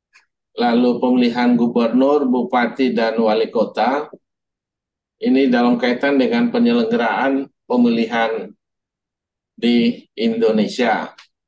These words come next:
Nah, kemudian kita lihat, eh, sengketa penyelesaian, penyelesaian sengketa atau pelanggaran. Yang pertama itu kita lihat ada kewenangan diberikan pada Bawaslu dalam kaitan dengan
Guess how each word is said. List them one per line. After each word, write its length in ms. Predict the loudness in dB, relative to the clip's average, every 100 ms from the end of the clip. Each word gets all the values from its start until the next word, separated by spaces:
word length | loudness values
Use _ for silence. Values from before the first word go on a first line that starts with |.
| _ _ _ _ _ _ _ _
Nah, 240 | -2 -2
kemudian 400 | 0 0 2 0
kita 240 | 0 0 0
lihat, 320 | 0 -2 -6 -6
eh, 240 | -2 0
sengketa 560 | 0 -2 0 -2 -2 -2
penyelesaian, 800 | 0 0 0 0 -2 0 0 -2 -4 -14 _ _ _ _ _ _ -6
penyelesaian 500 | -2 0 0 -2 -2
sengketa 600 | -2 -2 -4 -2 -4 -2
atau 160 | -4
pelanggaran. 840 | -2 -2 0 -2 -2 0 -2 -4 -10 _ _ _ _ _ _ _ _
Yang 200 | -2 -2 0
pertama 460 | -2 0 2 2
itu 320 | 0 0 -2 -2
kita 240 | -2 0
lihat 240 | 0 0
ada 640 | -2 0 0 2 0 -4 -14 _ _ -18 -4
kewenangan 500 | 0 2 2 2 2
diberikan 540 | 0 0 0 -2 -2
pada 240 | -2 -2 -2
Bawaslu 880 | 0 -2 -2 -4 -2 0 0 -2
dalam 240 | -2 0 0
kaitan 480 | -2 -2 -2 -2 0
dengan 460 | -2 -2 -4 -6